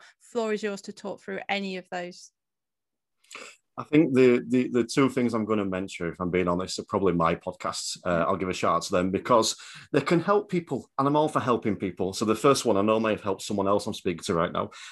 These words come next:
Speaker 2: is called the Five Minute Fairy Podcast, which is essentially five minutes of fairy goodness coming in your ears every Tuesday. Um, and at the minute, I'm doing some bonus episodes every Thursday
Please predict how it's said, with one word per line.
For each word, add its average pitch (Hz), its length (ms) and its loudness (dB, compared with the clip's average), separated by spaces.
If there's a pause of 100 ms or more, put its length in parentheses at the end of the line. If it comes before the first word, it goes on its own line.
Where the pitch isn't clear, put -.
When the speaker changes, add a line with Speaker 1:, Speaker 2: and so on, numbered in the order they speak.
(160)
Speaker 2:
is 104 340 8
called 113 220 0
the 107 80 -2
Five 104 380 0
Minute 101 240 -2
Fairy 90 240 0
Podcast, - 480 -12
which 82 180 -12
is 110 140 -10
essentially 143 520 2
five 101 320 2
minutes 101 300 0
of 107 140 -6
fairy 104 260 4
goodness 90 380 -2
coming 117 260 0
in 101 80 2
your 92 220 -2
ears 95 280 -2
every 101 220 -2
Tuesday. 92 460 -6 (460)
Um, 87 500 2
and 95 100 -2
at 95 60 -4
the 98 80 0
minute, 101 240 2
I'm 95 100 -2
doing 92 200 0
some 90 200 -4
bonus 92 420 0
episodes 90 440 -2
every 90 180 0
Thursday 90 560 0